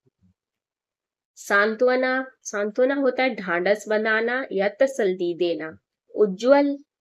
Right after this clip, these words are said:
उज्जवल चमकीला कोई चीज होती है, दीप्तिमय बोल सकते हैं। विचलित, अस्थिर। चलिए अब हम चलते हैं अपने पाठ की तरफ।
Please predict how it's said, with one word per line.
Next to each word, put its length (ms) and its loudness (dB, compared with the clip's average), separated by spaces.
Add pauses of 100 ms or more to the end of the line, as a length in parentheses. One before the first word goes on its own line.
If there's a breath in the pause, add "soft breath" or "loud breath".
(120)
उज्जवल 380 0
चमकीला 680 -2
कोई 240 0
चीज 340 -6
होती 380 -2
है, 160 4
दीप्तिमय 760 -4
बोल 240 0
सकते 400 -8
हैं। 580 -8 (160)
विचलित, 680 -4 (920)
अस्थिर। 600 0 (540)
चलिए 260 -4 (120)
अब 200 2
हम 140 -8
चलते 320 -4
हैं 120 -2
अपने 360 -2 (440)
पाठ 220 2 (120)
की 100 -6
तरफ। 280 -6